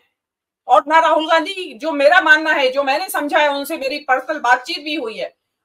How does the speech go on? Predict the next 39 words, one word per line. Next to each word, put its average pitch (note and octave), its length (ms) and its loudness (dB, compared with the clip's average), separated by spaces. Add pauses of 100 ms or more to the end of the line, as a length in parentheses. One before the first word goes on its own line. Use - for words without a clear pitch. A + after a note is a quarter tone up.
(100)
वो D#4 120 -4
capitalism C#4 760 -2
के E4+ 100 -10
खिलाफ C#4 400 0
नहीं E4+ 220 -6
है। C#4+ 240 -4
Capitalism C4 680 -6
का D#4+ 100 0
खिलाफ D4+ 360 -2
का D#4+ 100 0
मत-, B3+ 220 -4 (140)
capitalism C#4+ 720 -4
का D4 260 -2
मतलब - 340 2
है F4+ 80 0 (140)
प्रतिस्पर्धा। B3 840 -2 (220)
बहुत G4 240 4
सारे E4 380 0
जो C#4 140 -6
उद्योगपति C4+ 560 2
हैं, C4 140 -6
बहुत C4+ 220 0
सारे C#4+ 180 2
corporates C4 640 -4 (360)
प्रतिस्पर्धा C#4 680 2
करें, G#3 300 -4 (1040)
सरकार E4+ 400 4
उनके D#4+ 240 -6
लिए E4+ 140 -6
खुला F4 300 4
माहौल D4 340 2
दे E4 80 -2
कि F4 140 -4
आइए, C#4+ 440 2
सब E4+ 280 2
आइए, C4+ 320 2
port D4 420 2
के E4 80 -4
लिए D#4+ 380 -4